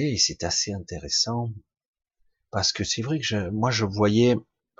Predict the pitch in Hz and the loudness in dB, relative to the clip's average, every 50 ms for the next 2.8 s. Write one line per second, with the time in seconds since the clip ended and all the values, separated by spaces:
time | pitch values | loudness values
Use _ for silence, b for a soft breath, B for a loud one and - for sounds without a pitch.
0 | - - - - _ _ - - - 80 78 - - 78 - 92 95 90 87 90 | -18 -18 -18 -20 _ _ -16 -14 -14 -14 -12 -10 -10 -6 0 0 0 0 0 -2
1 | 98 98 - - - - - 82 76 - - 82 - - - 85 80 - - - | -4 -4 -6 -10 -18 -16 -12 -12 -10 -10 -10 -12 -10 -8 -8 -8 -8 -10 -10 -6
2 | - 104 82 73 - - - 117 - - - 107 107 110 113 117 | -6 -6 -4 -4 -4 -4 -2 -2 -2 -2 -2 -2 -2 -2 -4 -6